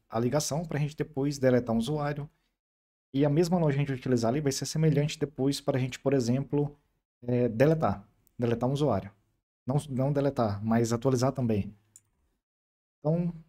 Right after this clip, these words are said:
vamos aqui. A gente já tem o nosso controller e a gente tem a nossa dinâmica das views pronta. Então, veja, nós temos aqui em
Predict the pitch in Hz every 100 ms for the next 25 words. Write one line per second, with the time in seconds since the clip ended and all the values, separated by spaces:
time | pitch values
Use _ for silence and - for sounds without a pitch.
0 | _ _ - 135 156 160 156 98 120 120
1 | 123 117 117 110 156 151 147 151 151 -
2 | _ _ _ _ 127 131 143 127 139 135
3 | 131 139 135 127 123 131 143 131 147 -
4 | 107 92 - _ _ _ _ _ _ _
5 | _ _ _ _ _ 156 160 117 92 101
6 | 110 110 127 123 120 113 107 - - 120